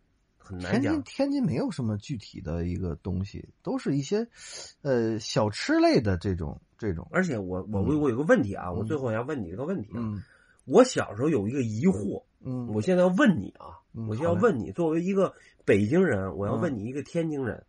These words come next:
Speaker 2: 嗯。啊，您说。
Speaker 1: 为什么我小时候，为什么一说去天津就得吃三大件儿？
Speaker 2: 嗯。<laughs> 狗不理包子。
Speaker 1: 狗不理包子。
Speaker 2: 嗯。
Speaker 1: 呃，十八街的大麻花儿。
Speaker 2: 嗯。
Speaker 1: 还有一个什么？
Speaker 2: 耳朵眼儿炸糕。
Speaker 1: 耳朵眼儿炸，
Speaker 2: 嗯。
Speaker 1: 就是你小时候吃不吃？我就问你，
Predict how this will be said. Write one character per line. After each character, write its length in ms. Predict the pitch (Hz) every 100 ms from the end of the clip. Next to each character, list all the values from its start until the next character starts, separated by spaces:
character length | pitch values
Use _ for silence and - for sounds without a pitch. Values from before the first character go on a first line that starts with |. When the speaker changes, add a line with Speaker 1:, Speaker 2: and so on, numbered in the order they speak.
| -
Speaker 2:
嗯。 120 | 123
啊， 160 | 120 107 - -
您 180 | 117 123
说。 120 | 440
Speaker 1:
为 240 | 440 190
什 200 | 120 95
么 200 | 90 85
我 160 | 67 120
小 280 | - - 90
时 60 |
候， 80 | 95
为 400 | 120 285 359 247
什 140 | -
么 200 | 87 78 - _
一 160 | 160 151
说 160 | 160 160
去 100 | 123
天 240 | - 139
津 140 | 139
就 40 | 135
得 140 | 107
吃 340 | 87 - 123 104
三 300 | - - 190
大 100 | 180
件 120 | 185
儿？ 60 | 175 _ _ _
Speaker 2:
嗯。 760 | - - - - - - 160 139
<laughs> 60 | -
狗 140 | 110
不 100 | 123
理 100 | 113
包 220 | 98 120
子。 60 | 120
Speaker 1:
狗 180 | 147 143
不 100 | 226
理 160 | 165
包 260 | 127 190 196
子。 80 | 123
Speaker 2:
嗯。 340 | 107 104 107 - _ _ _ _ -
Speaker 1:
呃， 420 | 147 131 127 151 - _
十 300 | - - 180
八 180 | 208 208
街 140 | 196
的 100 | 196
大 100 | 170
麻 160 | 131 143
花 160 | 170 185
儿。 220 | 185 - -
Speaker 2:
嗯。 260 | 90 90 -
Speaker 1:
还 220 | - 170
有 140 | 190
一 80 | 139
个 100 | 185
什 100 | 175
么？ 160 | 208 226 -
Speaker 2:
耳 160 | 143
朵 120 | 143
眼 120 | 196 131
儿 80 |
炸 200 | 104 123
糕。 100 | 156
Speaker 1:
耳 180 | 175 156
朵 100 | 202
眼 80 | 202
儿 100 | 117
炸， 160 | 135 - _ -
Speaker 2:
嗯。 100 | 220
Speaker 1:
就 140 | 262 226
是 120 | 110
你 120 | 170 233
小 140 | 185
时 60 | 131
候 40 |
吃 240 | - - 277
不 80 | 143
吃？ 200 | - 101
我 80 | 117
就 100 | 165
问 140 | 220 175
你， 140 | 107